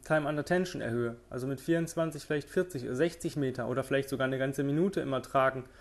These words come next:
und da irgendwas anderes zwischen zu machen. Also immer lieber mal zwei Schritte zurückgehen, einen Schritt vor, zwei Schritte zurück, einen vor.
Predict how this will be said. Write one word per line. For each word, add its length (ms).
und 400
da 140
irgendwas 320
anderes 400
zwischen 300
zu 100
machen. 360
Also 160
immer 160
lieber 260
mal 240
zwei 220
Schritte 300
zurückgehen, 480
einen 200
Schritt 200
vor, 260
zwei 220
Schritte 280
zurück, 380
einen 220
vor. 360